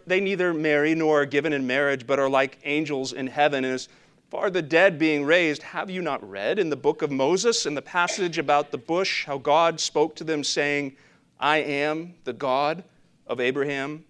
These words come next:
and the God of Isaac and the God of Jacob'? He's not the God of the dead,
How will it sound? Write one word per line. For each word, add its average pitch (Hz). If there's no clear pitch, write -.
and 127
the 123
God 131
of 123
Isaac 131
and 117
the 117
God 131
of 113
Jacob'? 127
He's 143
not 135
the 170
God 120
of 101
the 98
dead, 117